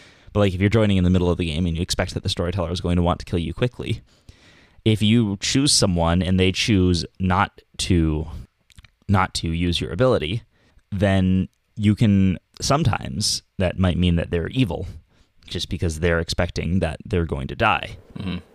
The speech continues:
Speaker 1: And in fact, I would say that often, you know, just somebody refusing to let you learn their character is often an indication that they're evil, 'cause that's
Speaker 2: Or, like,
Speaker 1: e-,
Speaker 2: something like
Speaker 1: even
Speaker 2: an
Speaker 1: at
Speaker 2: unused artist wouldn't wanna risk death, you know?
Speaker 1: Yeah. Yeah.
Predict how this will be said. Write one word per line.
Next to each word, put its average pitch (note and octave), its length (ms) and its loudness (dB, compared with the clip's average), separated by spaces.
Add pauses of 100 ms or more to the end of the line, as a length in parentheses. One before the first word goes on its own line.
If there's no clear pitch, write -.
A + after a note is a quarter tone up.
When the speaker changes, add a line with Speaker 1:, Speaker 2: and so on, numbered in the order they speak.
(300)
Speaker 1:
And A#2 120 6
in A#2+ 60 6
fact, C3+ 240 0
I A2+ 80 4
would B2+ 100 2
say A2 140 4
that F#2 140 2
often, E2+ 560 0
you F#2 100 2
know, D#2+ 120 0
just - 380 -2
somebody E2+ 320 2
refusing E2 680 0
to D#2 340 0 (840)
let F#2 140 0
you F2+ 120 0
learn E2 220 2
their D#2+ 140 2
character - 460 -2
is D#2+ 180 -6
often D#2+ 320 2
an E2 140 4
indication E2+ 520 0
that D2+ 140 -2
they're D2 120 -6
evil, E2+ 300 -4
'cause - 180 -8
that's - 400 -4 (480)
Speaker 2:
Or, G#3+ 140 6
like, F3 240 4
Speaker 1:
e-, C#3+ 40 0
Speaker 2:
something E3 220 4
like D3 100 6
Speaker 1:
even B2+ 120 4
Speaker 2:
an G#2+ 60 0
Speaker 1:
at C#3+ 60 4
Speaker 2:
unused B2+ 460 4
artist A2 400 -2
wouldn't G2+ 200 -4
wanna G2 200 -4
risk F#2 280 -8
death, - 440 -8 (340)
you G2 100 -8
know? F#2 220 -4
Speaker 1:
Yeah. D3+ 240 0 (520)
Yeah. A2 260 2